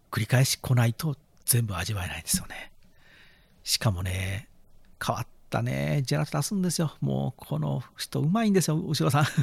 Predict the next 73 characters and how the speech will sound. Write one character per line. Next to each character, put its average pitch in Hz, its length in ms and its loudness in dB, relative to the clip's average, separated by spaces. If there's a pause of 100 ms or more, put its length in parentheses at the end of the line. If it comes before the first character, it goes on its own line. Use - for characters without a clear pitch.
(200)
<laughs> - 400 -8
賢 - 460 0
い 156 40 4
ん 131 40 4
で 117 80 2
す 123 80 0
よ 117 60 2
ね。 120 140 2 (680)
も 113 420 2
う 117 40 0
ね、 113 160 -2 (260)
ナ 113 160 4
ス - 120 0
ビ 107 140 0
出 104 140 0
し - 40 -4
て 127 100 -2
み 156 60 0
た 165 80 -2
り 143 60 0
と 127 80 0
か 131 60 2
ね、 139 180 2 (600)
エ 131 80 0
ン 120 80 0
ド 123 100 0
ウ - 20 2
豆 110 160 0
や 120 60 0
っ - 40 -4
て - 80 -2
み 151 60 0
た 139 60 0
り 113 60 0
と 110 80 -2
か 113 100 0
ね、 127 260 -2
あ 113 120 -2
の、 98 320 -4 (160)
ビ 117 220 -2
ー - 20 -8
ツ - 180 -4
っ - 20 -20 (160)
て - 80 -6
い 104 180 -4
う 127 80 -6
の 123 60 -6
も 107 100 -2
や 113 60 0
っ - 40 -4
て 139 80 0
み 131 80 2
た 117 80 0
り 98 60 -2
と 95 100 -8
か、 - 200 -4 (580)
も 135 120 2
う 131 40 2
い 131 60 0
ろ 175 120 2
ん 277 80 -6
な 214 80 2
野 110 80 2
菜 104 200 0
を 98 40 -2
入 101 100 0
れ 101 60 -2
る 107 80 -2
ん 95 60 -4
で 92 80 -6
す - 100 -4
よ 98 80 -4
ね。 110 180 2